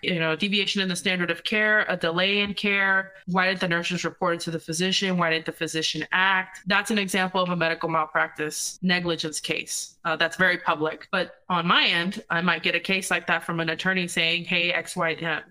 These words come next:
this patient is claiming this happened. Can you review the records and tell me, do you think there's a case here? Do you think there's not?"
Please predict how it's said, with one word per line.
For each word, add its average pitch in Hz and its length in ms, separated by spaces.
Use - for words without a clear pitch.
this 175 160
patient 180 360
is - 160
claiming 180 420
this 254 160
happened. 175 420
Can 180 160
you 175 120
review 170 280
the 165 120
records 170 440
and 160 120
tell 180 180
me, 170 300
do 185 80
you 180 80
think 180 180
there's 170 200
a 156 40
case 190 300
here? 170 160
Do 165 100
you 165 60
think 165 200
there's 151 220
not?" 165 240